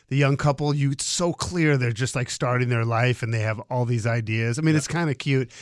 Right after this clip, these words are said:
Speaker 1: And then the older couple, either they wanna see, you know, what the Joneses are doing, or maybe they wanna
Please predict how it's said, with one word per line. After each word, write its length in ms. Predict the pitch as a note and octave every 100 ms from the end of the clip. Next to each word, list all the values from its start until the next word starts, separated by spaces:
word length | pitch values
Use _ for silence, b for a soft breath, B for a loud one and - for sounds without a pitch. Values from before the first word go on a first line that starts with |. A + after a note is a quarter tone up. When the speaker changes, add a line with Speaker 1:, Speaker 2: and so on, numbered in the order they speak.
| B E3
Speaker 1:
And 80 |
then 80 | E3+
the 100 | F#3
older 220 | G#3 G#3
couple, 480 | F3+ D3+ C#3 C3+ A#2+ B B
either 200 | D#3+ E3
they 160 | D3+ D3+
wanna 180 | D#3+ D#3
see, 400 | - D3+ C#3+ - _ D3+
you 120 | C#3+
know, 100 | C#3
what 140 | C3+
the 60 | A#2+
Joneses 480 | A#2+ C#3 C#3+ D3 D#3
are 60 |
doing, 420 | D3+ E3 F3 A3 -
or 320 | D#3+ C#3+ C#3 C3+
maybe 320 | C#3+ C#3 C#3
they 100 | C3+
wanna 360 | C3+ C3 B2+